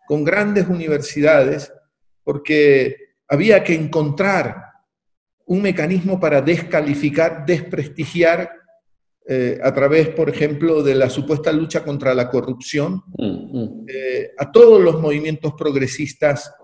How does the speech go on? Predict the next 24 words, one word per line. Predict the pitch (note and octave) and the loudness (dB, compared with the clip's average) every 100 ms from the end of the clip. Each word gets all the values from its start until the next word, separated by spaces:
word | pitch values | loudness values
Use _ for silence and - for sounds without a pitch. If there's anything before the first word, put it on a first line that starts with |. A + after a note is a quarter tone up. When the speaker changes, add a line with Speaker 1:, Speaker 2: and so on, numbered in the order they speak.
| _ | _
Speaker 1:
de | _ C3 | _ -2
la | B2+ A#2+ | 2 2
región. | B2 - C3 A#2 G2 - _ _ _ _ | -2 -4 -4 -4 -6 -14 _ _ _ _
Como | D#3+ D#3+ D#3 D#3 | -6 -2 -4 -2
que | D#3 | -4
se | D3 D3+ | 0 -2
dijeron, | D3+ C#3+ F#3+ G3+ G#3 G3+ - - - _ _ _ | -2 -2 0 2 0 -2 -8 -18 -20 _ _ _
"Nunca | D#3 G3+ C#4+ - A3+ | -2 0 0 0 0
más | G#3+ A3 G3 C3+ - - _ _ _ _ | 0 0 0 -4 -8 -18 _ _ _ _
esta | _ D#3+ E3 E3+ F3+ F#3+ | _ -2 -2 2 4 6
ola | G#3+ G#3+ G#3 F3+ B2+ G#2 - C3+ | 6 4 4 2 2 -4 -12 -4
de | C#3 C#3+ C3+ C3+ | 0 2 0 0
gobiernos | C#3+ E3 G3 G3 F#3+ | 0 2 0 0 -4
progresistas, | F#3+ E3+ D3 D3 - E3+ - F#3 E3 - - _ _ _ | -2 -2 -2 -4 -6 -8 -2 -2 -2 -10 -20 _ _ _
tal | A#3 G3+ | 0 0
como | - G#3 | 0 0
los | F#3 D#3+ | 2 0
tuvimos | - D#3 G3 F#3+ G#3 G3+ - - _ _ - | -2 -2 -2 -2 -2 -4 -12 -20 _ _ -4
en | D3 C#3+ | -2 0
la | C#3+ | 2
década | G#3 A#3 A3+ E3+ D3 B2+ A2+ G2+ - - _ _ _ _ | 2 2 2 4 4 4 2 -2 -8 -18 _ _ _ _
dos | - C#3+ D3 | 0 0 2
mil | F#3 D3 | -2 0
diez, | E3 G3+ G3+ G3 - | 2 4 4 0 -10